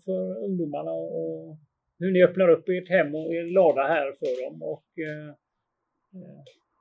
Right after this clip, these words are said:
det, det betyder nog väldigt mycket för, för ungdomarna här i trakten. Och,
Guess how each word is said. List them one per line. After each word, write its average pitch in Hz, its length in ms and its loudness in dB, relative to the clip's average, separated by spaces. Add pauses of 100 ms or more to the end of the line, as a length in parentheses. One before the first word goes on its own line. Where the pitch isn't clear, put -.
(120)
det, 160 460 -10 (440)
det 180 160 0
betyder 214 280 4
nog 202 120 -2
väldigt 175 200 2
mycket 165 280 -2
för, 190 220 -4
för 185 240 -6
ungdomarna 143 420 -10
här 143 240 -10
i 131 40 -12
trakten. 139 460 -16
Och, 139 240 -20